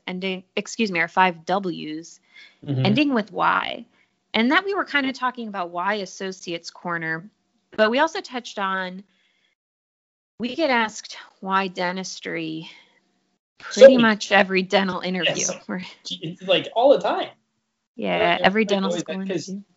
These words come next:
Speaker 2: not, you know, I'm not, spoiler alert, not everybody loves the dentist. So everybody's like, "Why did you decide to do this?" Right? Like, they're like, "What the hell's wrong with you?"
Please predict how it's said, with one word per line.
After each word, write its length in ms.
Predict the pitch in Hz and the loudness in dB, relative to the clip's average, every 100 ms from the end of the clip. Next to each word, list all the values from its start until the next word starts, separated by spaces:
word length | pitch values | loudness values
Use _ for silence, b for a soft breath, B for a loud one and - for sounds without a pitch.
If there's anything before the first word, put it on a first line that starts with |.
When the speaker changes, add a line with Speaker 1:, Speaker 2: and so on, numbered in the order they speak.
| _ | _
Speaker 2:
not, 240 | 160 170 160 143 - | -2 0 -2 -8 -10
you 180 | 165 143 | -8 -8
know, 180 | - - _ _ _ _ _ _ _ _ _ _ _ _ _ - 175 151 - - | -8 -16 _ _ _ _ _ _ _ _ _ _ _ _ _ -14 -12 -12 -16 -8
I'm 140 | 160 160 | -2 0
not, 380 | 151 - 156 - | 0 -2 -10 -10
spoiler 480 | 156 - 190 185 160 | -8 4 8 10 10
alert, 260 | 143 139 143 | 6 2 2
not 120 | 156 | 2
everybody 300 | 160 156 143 | 4 4 4
loves 280 | 135 135 131 | 4 2 0
the 60 | |
dentist. 360 | 123 123 92 - | -6 -6 -6 -4
So 120 | 139 | 2
everybody's 360 | 135 139 139 127 | 4 4 0 -2
like, 160 | 117 | -4
"Why 160 | 117 147 | -2 2
did 200 | 226 208 | 2 0
you 160 | 208 180 | -4 -2
decide 360 | 151 175 170 | 2 2 2
to 80 | 147 | 0
do 180 | 135 131 | -6 -8
this?" 320 | - - - _ _ _ _ | -12 -20 -20 _ _ _ _
Right? 320 | 117 127 147 - _ | -8 -6 -6 -10 _
Like, 200 | 147 131 | -8 -4
they're 180 | 131 131 | 0 2
like, 180 | 131 135 | 2 2
"What 180 | 143 | 2
the 60 | 165 | 6
hell's 220 | 165 147 | 8 8
wrong 180 | 147 147 | 4 2
with 140 | 135 | -2
you?" 60 | - | -6